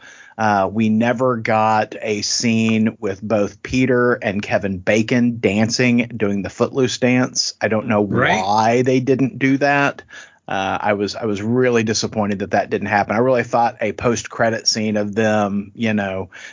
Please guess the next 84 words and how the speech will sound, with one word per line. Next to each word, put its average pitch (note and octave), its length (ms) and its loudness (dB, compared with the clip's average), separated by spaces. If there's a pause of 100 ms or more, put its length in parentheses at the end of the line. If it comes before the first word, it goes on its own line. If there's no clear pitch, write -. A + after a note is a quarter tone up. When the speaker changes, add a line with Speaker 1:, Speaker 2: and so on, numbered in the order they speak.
(140)
Speaker 1:
dancing, G#2+ 760 0 (140)
uh, G2+ 340 -2 (440)
was G#2+ 220 0
gonna G2 200 -6
happen. F2+ 540 -8
I - 100 -2
mean, G2+ 360 -2
I, - 60 2
I - 60 2
just - 180 -6
Speaker 2:
I A#2+ 100 0
am A#2+ 100 0
Speaker 1:
feel G4 180 0
like - 100 0
Speaker 2:
sure A3+ 100 0
Speaker 1:
that F#3+ 60 -8
was - 80 -6
Speaker 2:
Kevin, F3 200 2
Speaker 1:
a - 40 -2
Speaker 2:
I'm F#3+ 80 0
Speaker 1:
missed - 100 -2
Speaker 2:
sure B3+ 220 0
Speaker 1:
opportunity. F3 320 -4 (120)
Speaker 2:
it, - 40 -4
it A3 40 -6
might G3+ 200 2
have D3+ 80 -2
been D#3 100 0
in C#3+ 80 0
the B2 80 0
script. C#3 380 -6
I'm G3 160 0
sure - 120 0
Kevin C3+ 220 -2
Bacon A#2+ 200 0
was A2 100 -6
like, G#2+ 260 -2
"I'm C#3 140 -2
not F2+ 160 -6
doing D2 160 -16
it." - 60 -20 (200)
Speaker 1:
I G3+ 80 -2
don't B3+ 160 2
know. B3 200 2
He, D#3+ 120 0
Speaker 2:
Well E3 140 2
Speaker 1:
he E3+ 160 0
did D#3+ 180 0
it G3 120 0
on, D#3+ 220 0
he C#3+ 120 -4
did C#3 140 2
it E3+ 60 -6
on D#3+ 120 -6
Saturday C#3+ 320 0
Night C3+ 200 -4
Live. C#3 320 0
He A#2 120 -2
did A2+ 220 -4
it C#3 60 2
Speaker 2:
Yeah, F3+ 180 2
Speaker 1:
on, - 180 0
Speaker 2:
yeah. E3+ 180 -2
Speaker 1:
on, B2 320 2
he's B2+ 180 -2
done C3+ 200 0
it C#3 60 2
on A#2+ 180 0
Will B2+ 160 2
and B2+ 120 2
Grace. A2+ 300 0
He's A2 180 -4
done A#2+ 180 0
it A#2 80 -2
in A#2 100 0
other A2+ 240 -2
places. C3+ 340 0
He's B2 160 -2
done B2+ 200 0
it G#3 80 0
on D3 100 0
his A#2 100 -4
fucking C#3 380 0
Instagram. G2 640 -6